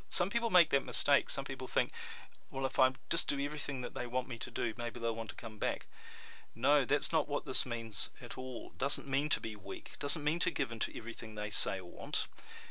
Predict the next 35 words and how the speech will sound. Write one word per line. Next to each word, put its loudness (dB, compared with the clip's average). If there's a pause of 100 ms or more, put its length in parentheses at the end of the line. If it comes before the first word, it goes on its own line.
It -4
doesn't 6
even 2
mean 2
to 0
condone 4
or -2
forgive -2
their -2
behaviour. 2 (640)
But -2
what 6
it -2
does 6
mean 0 (280)
is 4
that -2
you -2
don't 4
allow 4
any -4
negative -2
feelings 2
or 2
energy 2 (440)
to 2
creep 2 (100)
into -2
any -6
dealings -2
that -2
you -6
have -2
with -4
them. -4